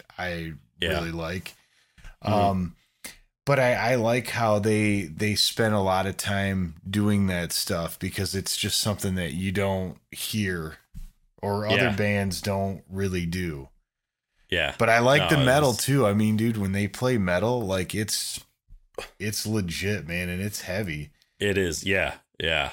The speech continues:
Speaker 2: No, they, they definitely kinda tapped into, to a lot of stuff. Um,
Speaker 1: Well, and they,
Speaker 2: and I
Speaker 1: they
Speaker 2: thought it was
Speaker 1: started
Speaker 2: cool.
Speaker 1: out then with Gaia too and Detroit, and that's super
Speaker 2: Yeah.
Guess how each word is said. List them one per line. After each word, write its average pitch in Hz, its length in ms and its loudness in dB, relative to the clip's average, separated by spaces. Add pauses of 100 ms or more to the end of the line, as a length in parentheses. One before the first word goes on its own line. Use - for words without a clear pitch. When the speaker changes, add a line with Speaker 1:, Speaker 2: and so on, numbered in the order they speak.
(120)
Speaker 2:
No, 87 220 -2
they, 85 400 -2
they 95 140 0
definitely 87 640 -2 (120)
kinda 80 300 -2 (360)
tapped 82 380 -4
into, 71 600 -6 (160)
to 78 160 -6
a - 20 -6
lot 76 240 -2
of 69 60 -6
stuff. 69 520 -4 (180)
Um, 71 360 -4
Speaker 1:
Well, 160 100 0
and 143 120 2
they, 143 120 4
Speaker 2:
and 135 80 4
I - 20 2
Speaker 1:
they 135 80 2
Speaker 2:
thought 160 100 4
it 156 40 2
was 143 80 2
Speaker 1:
started 156 280 4
Speaker 2:
cool. 139 100 4
Speaker 1:
out 156 160 2
then 135 160 2
with 107 200 0
Gaia 117 340 2
too 135 320 0
and 92 100 0
Detroit, 92 580 0
and 87 100 -4
that's 107 320 0
super 110 340 0
Speaker 2:
Yeah. 117 160 4